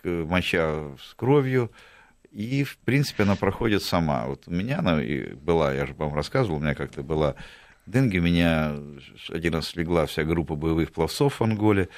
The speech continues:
Я пока с ними ковырялся, хотя комар, ну там же ночью, это у нас комар, он летит, сел, укусил. А там же этого нет, ты даже не замечаешь укус, он маленький, вот не слышно, так потом рука зачесалась.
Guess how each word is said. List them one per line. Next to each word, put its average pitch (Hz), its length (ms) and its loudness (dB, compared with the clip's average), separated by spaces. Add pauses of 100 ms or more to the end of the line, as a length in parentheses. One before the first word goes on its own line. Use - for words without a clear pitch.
(720)
Я 90 200 0
пока 85 280 0
с - 100 -6
ними 87 160 2
ковырялся, 90 540 0
хотя 78 260 -2
комар, 85 420 2 (300)
ну 90 120 -8
там 104 180 0
же 104 80 0
ночью, 110 520 2
это 104 200 2
у - 20 4
нас 156 160 2
комар, 107 320 4
он 85 120 -2
летит, 107 540 4
сел, 98 480 2
укусил. 98 720 2 (640)
А 92 100 -8
там 135 240 2
же 131 80 4
этого 131 220 2
нет, 165 300 2
ты 123 40 -14
даже 110 160 2
не 120 120 2
замечаешь 131 500 0
укус, 110 340 -6
он 90 100 -4
маленький, 123 440 0
вот 107 140 -10 (200)
не 120 180 -6
слышно, 143 380 -2
так - 80 -8
потом 104 280 -2
рука 104 260 0
зачесалась. 135 580 -4